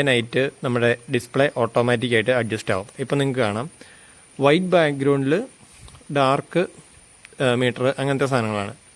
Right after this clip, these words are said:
നൈറ്റ് ആകുമ്പോഴത്തേനും ഡയറക്റ്റ് ഓപ്പോസിറ്റ് ആവും. ഈ വൈറ്റ് എല്ലാം ബ്ലാക്ക് ആവും ആ സംഭവം. ഇനി എ ബി എസ് മോഡിൽ മറ്റൊരു പ്രത്യേകതയുണ്ട്,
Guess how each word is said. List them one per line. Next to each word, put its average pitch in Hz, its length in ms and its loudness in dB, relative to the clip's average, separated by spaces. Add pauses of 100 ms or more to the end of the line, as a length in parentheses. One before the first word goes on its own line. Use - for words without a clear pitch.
(320)
നൈറ്റ് 151 300 2
ആകുമ്പോഴത്തേനും 127 440 0
ഡയറക്റ്റ് 113 320 0
ഓപ്പോസിറ്റ് 117 360 -4
ആവും. 107 160 -2 (840)
ഈ - 20 4 (380)
വൈറ്റ് 147 360 2
എല്ലാം 135 280 0
ബ്ലാക്ക് 113 380 0
ആവും 127 160 0 (720)
ആ 156 120 2
സംഭവം. 101 300 -4 (260)
ഇനി 143 140 -2 (420)
എ - 20 0 (120)
ബി 214 80 -4
എസ് 208 140 -6
മോഡിൽ 127 240 -4 (100)
മറ്റൊരു 135 320 -4
പ്രത്യേകതയുണ്ട്, 104 520 -8